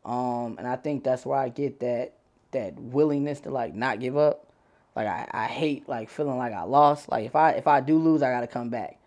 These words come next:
You know what I'm saying? Like, just to have perseverance and, and how to overcome adversity. Like, I learned all that from my mom. You know what I'm saying? Like, she just never gave up, ever. Um,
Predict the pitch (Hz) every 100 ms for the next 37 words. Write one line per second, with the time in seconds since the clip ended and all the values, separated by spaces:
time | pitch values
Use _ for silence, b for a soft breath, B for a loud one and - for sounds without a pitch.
0 | b b b - 123 120 113 113 117 107
1 | 95 95 139 - 123 131 127 120 - 139
2 | 135 110 135 123 117 104 107 98 95 107
3 | 120 135 131 123 127 120 131 117 117 147
4 | 147 156 135 117 135 147 135 135 123 117
5 | - 110 107 107 78 - b b b b
6 | _ 131 123 120 120 113 98 80 - 156
7 | 135 127 120 120 123 135 127 120 113 110
8 | 101 110 90 - 113 98 - b b b
9 | b _ 120 113 113 110 104